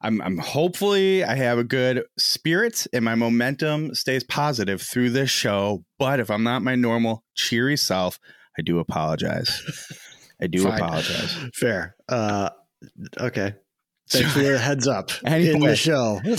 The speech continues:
Speaker 2: <laughs>
Speaker 1: anyway, let's go. Let's dive right in. Let's just start with T V talk. You, you, you hit
Speaker 2: Yeah.
Speaker 1: the T's, and I gotta know what's up. What do you wanna
Speaker 2: Okay,
Speaker 1: talk
Speaker 2: so
Speaker 1: about?
Speaker 2: Yeah, so, uh, we discussed this in a previous episode 'cause you were ahead of me and you hit the season three finale and you focused on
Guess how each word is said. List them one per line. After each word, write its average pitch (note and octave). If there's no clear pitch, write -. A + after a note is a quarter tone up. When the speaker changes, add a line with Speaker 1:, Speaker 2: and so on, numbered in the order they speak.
Speaker 2:
<laughs> -
Speaker 1:
anyway, C3
let's D3
go. D#3+
Let's C#3
dive D#3
right C3+
in. A2
Let's E3
just C4+
start B2
with A#2
T G#2
V G2+
talk. F2
You, G#2
you, G#2
you A2
hit E3+
Speaker 2:
Yeah. D3
Speaker 1:
the C#3
T's, A#2
and G#2
I G#2
gotta A#2
know G2
what's C3
up. -
What A2+
do B2
you -
wanna B2
Speaker 2:
Okay, -
Speaker 1:
talk -
Speaker 2:
so A#2
Speaker 1:
about? -
Speaker 2:
Yeah, E3
so, E3
uh, C3
we G#3+
discussed G3+
this C#3+
in C3+
a B2
previous C3
episode A2
'cause A2
you C3+
were E3
ahead B2
of A2+
me G#2+
and G#2
you A2+
hit A2+
the A2
season G#2+
three A2+
finale G#2+
and A2
you A3
focused C3
on G#2